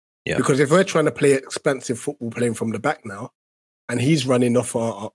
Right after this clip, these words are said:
Speaker 2: off the shoulder of our defenders, we're in trouble. You know?
Speaker 1: Yeah.
Speaker 2: Yes, he might not be able to hit the s-, <laughs> score himself, but he's creating chances just from his movement. You
Speaker 1: Mm.
Speaker 2: know? Um, so hope-, hopefully you, I'm sure you guys might be patient with him, and hopefully the Chelsea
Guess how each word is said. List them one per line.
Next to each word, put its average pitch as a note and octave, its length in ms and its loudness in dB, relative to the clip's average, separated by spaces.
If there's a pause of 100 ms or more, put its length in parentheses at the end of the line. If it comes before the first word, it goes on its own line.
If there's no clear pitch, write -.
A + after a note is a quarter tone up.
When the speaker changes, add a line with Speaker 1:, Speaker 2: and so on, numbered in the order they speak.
Speaker 2:
off A#2 120 -4
the A#2 60 -4
shoulder A#2+ 240 2
of A2 100 -2
our G#2+ 60 -4
defenders, A2 420 0
we're D3 120 4
in A2+ 80 0
trouble. A2 320 -2 (1300)
You G#2 80 -10
know? G2 240 -8
Speaker 1:
Yeah. F#2 220 -2
Speaker 2:
Yes, D#3 180 4
he D#3 140 4
might C#3 180 2
not A#2 140 -8
be B2+ 80 -2
able B2 120 0
to C3+ 80 -2
hit A#2 200 0
the A#2+ 60 -6
s-, - 460 2
<laughs> - 60 -10
score D3 220 2
himself, B2 420 2
but A#2+ 180 -2
he's C#3 200 4
creating F3+ 420 4
chances D3+ 420 0
just - 220 -4
from A#2 140 -2
his A2+ 140 -4
movement. B2+ 340 0 (720)
You G2+ 120 -2
Speaker 1:
Mm. - 20 -2
Speaker 2:
know? G2+ 260 -4
Um, A2 520 -2 (560)
so B2+ 200 2
hope-, F3+ 300 2
hopefully D#3 340 2
you, C3+ 400 4 (180)
I'm A#2+ 100 -4
sure C3+ 200 2
you B2+ 200 2
guys A2 280 -4
might G2+ 140 -6
be G#2 60 -8
patient G2+ 320 -6
with G2+ 120 -10
him, G#2 160 -6
and G2+ 80 -8
hopefully G#2+ 300 -2
the G#2 80 -6
Chelsea G#2 500 -2